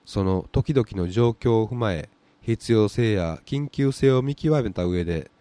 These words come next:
各種事業の推進に取り組むことが重要であると考えています。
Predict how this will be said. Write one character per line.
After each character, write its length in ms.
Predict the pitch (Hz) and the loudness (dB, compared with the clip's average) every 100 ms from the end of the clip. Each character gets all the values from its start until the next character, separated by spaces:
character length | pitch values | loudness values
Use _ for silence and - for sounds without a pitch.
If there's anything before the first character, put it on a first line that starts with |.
| _ _ _ _ | _ _ _ _
各 200 | - 113 | -6 -4
種 280 | - - 80 | -4 -6 -6
事 140 | 101 | -4
業 180 | 113 104 | 0 0
の 80 | 87 | -2
推 240 | - 117 | -2 -2
進 220 | 117 - 117 | -2 -4 -6
に 60 | |
取 200 | 113 92 | -4 -4
り 20 | |
組 140 | 87 104 | -4 -6
む 60 | |
こ 100 | 104 | -4
と 100 | 113 | -4
が 120 | 92 85 | -4 -4
重 260 | 92 117 | 0 4
要 180 | 117 113 | 4 4
で 100 | 110 | 0
あ 60 | 87 | -2
る 60 | |
と 140 | - 117 | -6 -4
考 240 | 107 87 | -4 -4
え 140 | 87 85 | -4 -4
て 140 | 131 | -2
い 80 | 110 | -2
ま 120 | 80 | -4
す。 220 | 69 - | -12 -18